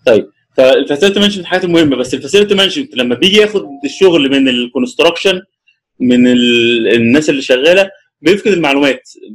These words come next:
ب-، ب-، سواء عن ورق او، او، او كاد، بيلاقي كميه حاجات كتيره جدًا، مش عارف انهي revision الاقدم.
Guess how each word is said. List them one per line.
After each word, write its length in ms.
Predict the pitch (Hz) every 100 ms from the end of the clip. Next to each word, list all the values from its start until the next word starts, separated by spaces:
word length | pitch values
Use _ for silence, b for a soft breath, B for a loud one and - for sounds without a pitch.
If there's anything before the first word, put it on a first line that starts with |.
| 131
ب-، 360 | 135 123 120
ب-، 120 | 131
سواء 460 | 127 139 160 - -
عن 200 | 127 127
ورق 360 | 127 147 - 107
او، 440 | 107 104 104 107 107 113 110 107 92
او، 480 | 107 110 110 107 107 107 107 104 107 104 104 - _ _ b b b -
او 300 | 113 113 127
كاد، 420 | 131 151 151 151 -
بيلاقي 320 | 123 156 190
كميه 300 | 185 143 170
حاجات 200 | 180 170
كتيره 180 | - 165
جدًا، 260 | 156 160 160
مش 180 | 143
عارف 200 | 147 160
انهي 400 | - 156 156 147
revision 600 | 131 131 151 139 143 135
الاقدم. 800 | 120 113 110 - 131 139 151 156